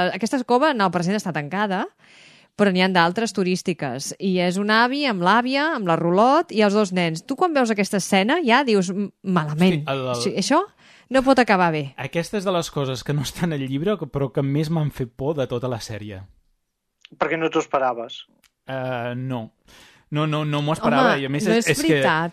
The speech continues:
Speaker 1: perquè porten un capítol dient, em f-, eh, farà, necessita un altre assassinat, necessita un altre nen. I quan tu veus la rulot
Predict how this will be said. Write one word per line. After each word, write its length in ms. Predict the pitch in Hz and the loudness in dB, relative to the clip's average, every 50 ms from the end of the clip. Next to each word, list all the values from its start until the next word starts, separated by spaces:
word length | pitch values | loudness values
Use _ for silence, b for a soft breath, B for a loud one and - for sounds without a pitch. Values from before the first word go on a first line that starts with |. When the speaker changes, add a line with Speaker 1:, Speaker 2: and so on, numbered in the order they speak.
| _ - | _ -4
Speaker 1:
perquè 260 | 220 214 - 226 202 151 143 143 190 - | -4 0 0 0 0 -2 -4 -10 -8 -4
porten 680 | - 254 262 - 294 294 302 294 277 262 247 240 220 - | -2 -2 -2 -2 -4 -4 -4 -6 -6 -6 -8 -8 -8 -8
un 140 | 196 254 254 | -8 -6 -4
capítol 420 | - 269 - 262 240 - 285 262 | -4 -4 -4 -4 -4 -4 -4 -2
dient, 400 | 208 220 208 202 190 185 180 165 | -2 -2 0 0 -2 -2 -4 -6
em 220 | - - 208 208 202 | -6 -4 -4 -4 -4
f-, 200 | 190 - - - | -6 -10 -12 -8
eh, 320 | 190 202 202 190 185 180 165 | -4 -4 -2 -2 -2 -4 -4
farà, 340 | - 190 190 190 185 180 175 | -4 -4 -4 -4 -4 -4 -4
necessita 420 | 196 202 196 - 196 190 - 220 | -4 -4 -4 -4 -6 -6 -6 -4
un 60 | 214 208 | -4 -4
altre 200 | 196 185 208 208 | -4 -4 -4 -6
assassinat, 460 | 202 202 185 - 180 165 151 135 - | -6 -8 -8 -6 -6 -6 -6 -6 -6
necessita 400 | - 185 185 180 180 185 190 220 | -6 -4 -4 -4 -4 -6 -6 -6
un 80 | 220 226 | -4 -4
altre 220 | 208 185 - 180 | -4 -4 -4 -4
nen. 180 | 175 165 156 - - | -4 -4 -6 -6 -8
I 100 | - 196 | -8 -4
quan 220 | - - 220 214 | -2 -2 0 0
tu 80 | - 320 | 0 0
veus 160 | 311 302 254 - | 0 0 2 4
la 120 | 247 240 | 4 4
rulot 420 | 220 208 196 185 160 147 135 - | 4 4 4 4 4 2 0 -2